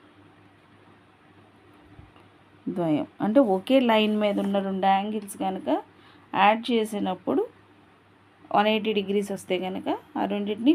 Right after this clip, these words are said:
లీనియర్ పెయిర్ అంటారు. ఇప్పుడు for example ఇదే స్ట్రెయిట్ లైన్, ఆ, ఇది ఒక లైన్ ఉంది, ఇక్కడ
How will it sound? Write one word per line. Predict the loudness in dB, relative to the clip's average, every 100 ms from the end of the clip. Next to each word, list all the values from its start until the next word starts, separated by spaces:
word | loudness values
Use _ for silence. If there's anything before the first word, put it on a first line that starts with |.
| 4
లీనియర్ | 2 0 -2
పెయిర్ | -4 -6
అంటారు. | -6 -6 -4
ఇప్పుడు | 0 4
for | 6 4 4
example | -2 -6 -6 -6 -8 -10 -12 -20 -20 -20 _ _ -10
ఇదే | 0 0
స్ట్రెయిట్ | 0 -2 -2 -2
లైన్, | -6 -6 -10 -20 _ -20 -20 -20 -20 _ -20 _ _ _ -20 -20 _ -20 -8 -2
ఆ, | 0 2 2
ఇది | 2 0
ఒక | 0 0
లైన్ | -2 -4
ఉంది, | -4 -4 -6 -12 -20 -20 -20 -20 -20 -6 -4
ఇక్కడ | 0 2